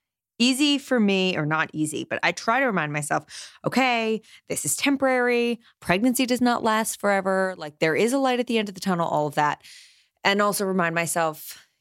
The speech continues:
"Yes, postpartum can also be difficult, but, like,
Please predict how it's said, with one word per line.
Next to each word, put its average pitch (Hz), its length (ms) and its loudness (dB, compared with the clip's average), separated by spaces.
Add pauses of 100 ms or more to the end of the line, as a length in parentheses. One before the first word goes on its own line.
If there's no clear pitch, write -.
"Yes, 185 360 2
postpartum 196 600 0
can 190 160 0
also 208 240 0
be 208 100 -2
difficult, 196 560 -2
but, - 160 -2
like, 165 340 0